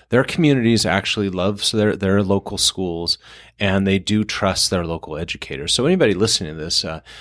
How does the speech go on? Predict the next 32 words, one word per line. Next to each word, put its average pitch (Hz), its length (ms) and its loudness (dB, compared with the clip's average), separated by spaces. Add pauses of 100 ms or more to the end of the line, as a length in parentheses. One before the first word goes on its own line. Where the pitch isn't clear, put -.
(140)
this 117 180 2
is 120 100 2
all 107 160 4
kind 98 260 -2
of 90 100 -4
this 87 260 -2
legislative 101 580 0
fight, 82 260 -8
but 95 120 -6
we 131 100 0
should 196 160 0
understand 110 500 -2
at 147 200 -4
the 156 100 -4
local 104 480 -2
level, 71 540 -4 (520)
our 135 220 2
communities 101 580 -2
support 87 380 -2
our 76 100 -6
schools. 85 760 -4
And 92 240 -4
we've 95 160 -2
seen 107 220 2
that 85 220 -4
in 85 140 -12
the 82 60 -14
passage 85 440 -8
of - 120 -18
levies 117 420 0
and 87 100 -10
bonds. 123 420 2